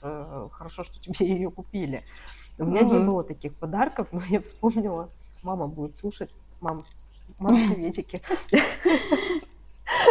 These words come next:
Speaker 1: А, мне как-то подарили велотренажёр. Мне было лет одиннадцать. Я, эм, я не помню, чтоб я его сильно не хотела.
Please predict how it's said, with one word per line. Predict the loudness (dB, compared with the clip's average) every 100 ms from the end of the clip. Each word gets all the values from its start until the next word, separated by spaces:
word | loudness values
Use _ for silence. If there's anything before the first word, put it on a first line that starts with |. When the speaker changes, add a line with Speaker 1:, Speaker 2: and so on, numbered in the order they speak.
| 8 4 -10 -14 -12 -6
Speaker 1:
А, | -4 -2 -2 -4 -6 4
мне | 6 6 4
как-то | 2 -2 -4
подарили | -2 0 2 2 2
велотренажёр. | 2 0 -2 -4 -4 -2 -2 -2 -4 -14 -20 -12
Мне | -4 0 2
было | 2 0
лет | 2 0 0
одиннадцать. | -2 -2 -4 -6 -10 -16 -16 0
Я, | 6 6 6 4 4 4
эм, | -2 -2 -4 -6 -6 -6 -6 -6 -8 0
я | 4
не | 4
помню, | 4 2 2
чтоб | 0 0
я | 0
его | 2 2 2
сильно | 0 0 2 4 2
не |
хотела. | 0 -2 -12 -12 -10 -6 -6